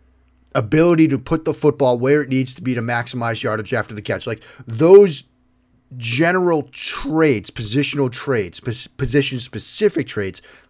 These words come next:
Mac Jones has. But in terms of the, like, purely offensive system that he ran at Alabama, when contrasted with the offense that we expect the Patriots,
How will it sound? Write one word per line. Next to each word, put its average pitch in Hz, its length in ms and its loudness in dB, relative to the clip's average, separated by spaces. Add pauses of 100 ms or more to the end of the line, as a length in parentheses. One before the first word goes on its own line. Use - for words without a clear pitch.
Mac 139 340 -6
Jones 135 400 -4 (140)
has. - 560 -6 (3000)
But 156 220 0
in 160 180 -2 (160)
terms 202 600 4
of 147 340 2
the, 147 100 2
like, 127 380 0
purely 160 1000 2 (640)
offensive 147 680 0
system 139 520 -2
that 117 100 -4
he 117 80 -4
ran 123 240 -2
at 120 100 -4
Alabama, 139 880 0 (460)
when 123 160 -6
contrasted 151 600 -4
with 135 100 -2
the 127 160 -2
offense 135 440 -2
that 127 120 -6
we 117 220 -4
expect - 540 -6
the 160 60 -4
Patriots, 143 840 -4